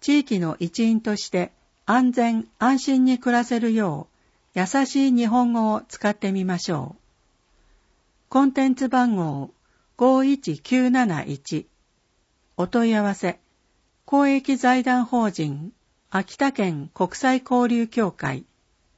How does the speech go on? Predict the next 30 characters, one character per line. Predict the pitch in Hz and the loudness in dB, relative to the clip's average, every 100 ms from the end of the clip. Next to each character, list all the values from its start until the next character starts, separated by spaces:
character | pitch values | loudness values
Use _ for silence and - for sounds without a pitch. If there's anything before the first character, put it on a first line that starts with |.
| _ | _
電 | 196 202 | -2 -2
話、 | 190 180 - _ _ _ | -2 -4 -6 _ _ _
零 | 233 262 269 285 | 0 2 4 2
一 | 277 170 | 0 -6
八 | 151 147 - 175 - _ _ | -6 -10 -6 -8 -8 _ _
八 | - 190 - | -8 -6 -8
九 | - 277 175 | -4 -2 -2
三 | 139 170 156 220 _ _ _ | -4 -6 -6 -8 _ _ _
五 | 240 254 | 0 2
四 | 254 240 160 | 2 0 -4
九 | - 214 202 | -4 -2 -2
九。 | - 180 131 160 _ _ _ _ _ _ _ _ _ _ | -2 -4 -4 -10 _ _ _ _ _ _ _ _ _ _
お | 180 | -4
問 | 254 247 | 0 2
い | 240 | 2
合 | 226 | 0
わ | 214 | 0
せ、 | - 185 - _ _ _ _ _ _ | -2 -6 -6 _ _ _ _ _ _
県 | 294 247 156 | 0 0 -2
国 | - 160 | -6 -8
際 | - 202 190 | -4 -4 -4
課。 | 185 160 - _ _ _ _ _ _ _ | -4 -6 -6 _ _ _ _ _ _ _
電 | 214 214 202 | 0 0 0
話、 | 196 - _ _ _ | -4 -6 _ _ _
零 | 233 269 269 | 0 2 2
一 | 269 - | 0 -4
八 | 160 160 - 165 160 _ _ | -6 -6 -6 -6 -6 _ _
八 | - - - 269 | -8 -8 -2 0
六 | 269 262 160 | 0 -2 -4
零 | 170 170 135 | -2 -2 -4